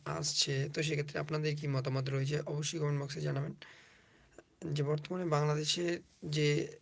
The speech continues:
অন্তর্বর্তীকালীন সরকার, যেটাকে সরিয়ে দেওয়া হলো, তো এক্ষেত্রে মোহাম্মদ ইউনিসের, আহ, কি হবে এবং মোহাম্মদ ইউনিসের পরে ভারত বাংলাদেশে থাকবে কি না?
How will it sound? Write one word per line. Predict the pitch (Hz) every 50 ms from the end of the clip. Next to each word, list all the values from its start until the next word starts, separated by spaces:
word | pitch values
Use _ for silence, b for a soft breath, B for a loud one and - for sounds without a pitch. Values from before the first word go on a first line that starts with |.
| _ _ -
অন্তর্বর্তীকালীন | - 170 170 165 - 185 180 175 175 151 151 - 180 170 175 156 160 160 160 160
সরকার, | 156 - - 143 135 135 135 - 139 131 131 135 - - _ _ _ _ - - - - 185 165 -
যেটাকে | 170 156 147 143 147 151
সরিয়ে | 147 - 151 151 151 151
দেওয়া | 151 160 156 139 131
হলো, | 139 143 135 135 135 135 139 B B B B B B B B B B B B B
তো | - 190
এক্ষেত্রে | 180 170 220 214 - 214 220
মোহাম্মদ | 202 180 170 175 175 175 180 170 165
ইউনিসের, | 170 160 165 165 165 160 - - 170 165 165 156 170 -
আহ, | - 185 156 151 -
কি | - - 185 180
হবে | 143 123 127 - 139 143
এবং | 147 143 143 147 143
মোহাম্মদ | 139 135 139 143 143 139
ইউনিসের | 143 143 143 147 147 147 147 147 143
পরে | - - 143 143 143 143 143
ভারত | - - 143 147 143 139
বাংলাদেশে | 143 - - 160 147 147 143 143 143 143 143 147 147
থাকবে | 147 139 135 143 139 143 156 151
কি | 151 151
না? | 143 135 135 135